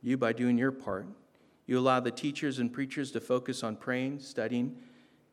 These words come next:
and preparing for further teaching and preaching,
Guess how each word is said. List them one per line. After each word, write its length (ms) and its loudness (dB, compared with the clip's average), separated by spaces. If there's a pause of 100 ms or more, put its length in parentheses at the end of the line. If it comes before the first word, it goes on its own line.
(460)
and 140 -6
preparing 680 0 (1200)
for 100 -2
further 340 -2
teaching 480 -6
and 180 -6
preaching, 540 -10